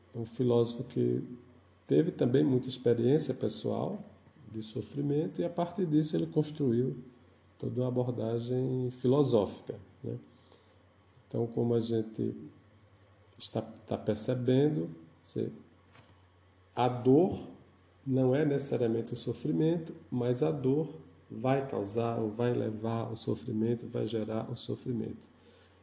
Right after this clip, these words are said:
Como eu falei que, é, em vários campos essa dor e esse sofrimento, eles são refletidos, eles são experienciados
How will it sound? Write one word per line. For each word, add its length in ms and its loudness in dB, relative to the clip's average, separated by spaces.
Como 200 6
eu 60 6
falei 340 8
que, 500 6
é, 300 0
em 240 -2
vários 580 2
campos 800 2
essa 300 -2
dor 640 6
e 140 -2
esse 180 -4
sofrimento, 800 -2
eles 300 -4
são 420 0
refletidos, 1120 0
eles 200 -8
são 140 -2
experienciados 1200 -4